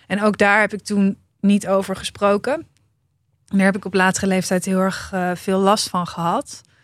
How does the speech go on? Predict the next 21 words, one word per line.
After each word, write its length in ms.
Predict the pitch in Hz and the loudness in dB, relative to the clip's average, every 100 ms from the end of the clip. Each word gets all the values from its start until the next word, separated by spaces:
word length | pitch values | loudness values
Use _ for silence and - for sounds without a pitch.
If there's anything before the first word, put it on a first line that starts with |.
| _ | _
Ik 200 | - - | -20 -12
denk 140 | 185 | -6
dat 100 | 185 | -6
we 80 | 180 | -4
daar 200 | 180 180 | 0 0
zo 260 | 180 185 175 - | 0 0 -2 -6
nog 180 | 185 170 | -8 -4
wel 140 | 175 | -2
op 100 | 180 | -2
terugkomen. 720 | - 220 214 - 226 233 294 - - _ _ _ _ _ _ _ _ | -4 -8 -6 -2 0 0 -2 -8 -20 _ _ _ _ _ _ _ _
Maar 300 | - 208 214 | -2 2 2
eigenlijk 400 | 220 233 - - - _ _ _ | 2 0 -2 -12 -20 _ _ _
echt 400 | 220 214 - 196 | -2 0 -2 0
de 420 | 208 202 202 202 180 _ _ | 2 4 2 -2 -8 _ _
aanwijsbare 760 | 202 202 196 240 247 208 202 | 0 2 2 2 2 0 0
reden 480 | 190 190 208 233 190 | 0 2 2 2 2
waarom 220 | 180 190 | 2 0
ik 100 | 196 | 0
dacht: 380 | 185 196 - - - | 0 -2 -2 -10 -16
dit 300 | 180 214 185 | 0 0 2
boek 500 | 214 208 - - | 0 -2 -6 -20